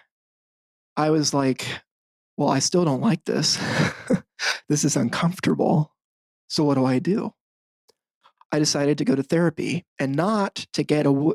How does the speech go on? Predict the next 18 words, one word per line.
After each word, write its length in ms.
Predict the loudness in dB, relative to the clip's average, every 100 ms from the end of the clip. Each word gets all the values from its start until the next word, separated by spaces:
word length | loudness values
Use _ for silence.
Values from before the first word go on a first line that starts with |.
| 0
get 260 | -2 -2 -6 _
rid 380 | -4 2 2 2
of 140 | 0
anything, 480 | -4 -6 -6 -6 -2
not 280 | -2 -2 -4
to, 220 | -2 -2 -4 -14 -16 _ -4
to 300 | 0 2 2
take 360 | 0 0 0
it 80 | 0
away, 760 | 0 2 2 0 -2 -8 -10 -12 _ _ _ _ _ _ _ _ _ _
but 120 | -4
to 80 | -2
feel 320 | -2 0 2
more 200 | 2 0
secure 600 | 0 -2 -6 -4 0 2
in 180 | 2 0
it 160 | -2 -2 -4
by 160 | -6